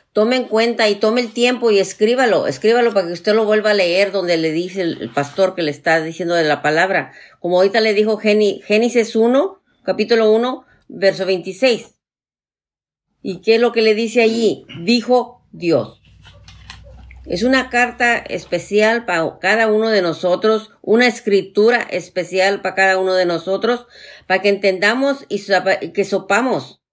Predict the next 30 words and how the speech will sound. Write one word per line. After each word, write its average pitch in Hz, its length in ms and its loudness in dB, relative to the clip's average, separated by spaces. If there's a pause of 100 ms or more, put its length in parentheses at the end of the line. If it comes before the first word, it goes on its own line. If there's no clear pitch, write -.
(280)
y 208 120 -14
sobi-, 185 320 0
y 196 100 -6
sabiéramos, 202 920 -2
supiéramos 233 800 0
cada 190 260 2
uno 180 160 0
de 175 80 2
nosotros 170 640 0 (1300)
cómo 294 380 2
nos 226 240 2
hizo 233 320 0
Dios. 226 560 0 (160)
Somos 247 420 -2
una 262 220 0
criatura 233 480 0
de 208 160 0
Dios. 185 640 0 (840)
Porque 226 300 2
el 226 80 2
Señor 262 320 2
hizo, 285 220 -4
crió 277 240 2
muchas 277 340 -2
cosas 247 320 -2
en 220 140 0
este 214 240 0
mundo, 233 320 0
hermanos, 170 340 -2
sabemos. 180 640 -2